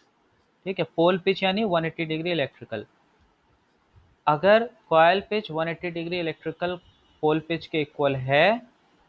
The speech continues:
तो उसको कहेंगे फुल पिच कॉइल, जैसा कि यहाँ बना हुआ है। और अगर less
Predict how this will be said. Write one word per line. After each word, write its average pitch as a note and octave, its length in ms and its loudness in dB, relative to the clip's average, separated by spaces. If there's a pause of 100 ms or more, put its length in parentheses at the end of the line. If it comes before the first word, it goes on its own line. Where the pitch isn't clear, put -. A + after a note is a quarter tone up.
(200)
तो G3 140 0
उसको F3+ 460 -4
कहेंगे D#3+ 480 0
फुल D#3 300 -4
पिच F3+ 260 -8
कॉइल, F#3 360 2
जैसा D3+ 280 -2
कि D3+ 140 -6
यहाँ C#3 260 -2
बना B2+ 200 -2
हुआ D#3 380 0
है। F3+ 280 -2 (580)
और F3+ 200 6
अगर E3 480 2
less D#3+ 440 2